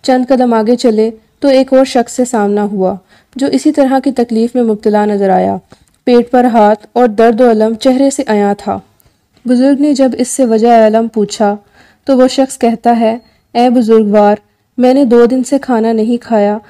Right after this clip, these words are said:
और भूख से अब दर्द सह नहीं पा रहा।" बुजुर्ग ने पीछे मुड़कर इस पहले शख्स को देखा और कहा, "ए शख्स, अगर तू थोड़ा खा लेता और कुछ खाना इस भूखे को खिला देता, तो आज तू ना तड़प रहा होता।"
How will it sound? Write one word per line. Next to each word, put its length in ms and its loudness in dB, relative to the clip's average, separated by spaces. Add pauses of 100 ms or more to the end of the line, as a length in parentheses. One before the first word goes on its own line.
(240)
और 120 2
भूख 320 0
से 180 -2
अब 200 -2
दर्द 180 2
सह 260 -4
नहीं 240 -2
पा 180 0
रहा।" 280 -4 (480)
बुजुर्ग 360 -2
ने 100 -4
पीछे 320 -6
मुड़कर 460 -4 (320)
इस 120 -10
पहले 300 -4
शख्स 280 -6
को 140 -4
देखा 480 -4 (100)
और 100 -2
कहा, 400 -6 (540)
"ए 160 0
शख्स, 460 -6 (400)
अगर 220 0
तू 140 -2
थोड़ा 340 0
खा 200 0
लेता 440 -4 (220)
और 100 -2
कुछ 220 -6
खाना 320 -4
इस 120 -4
भूखे 280 -4
को 140 -6
खिला 300 -2
देता, 400 -6 (440)
तो 80 -4
आज 340 0
तू 140 0
ना 160 -2
तड़प 300 -2
रहा 180 -4
होता।" 400 -6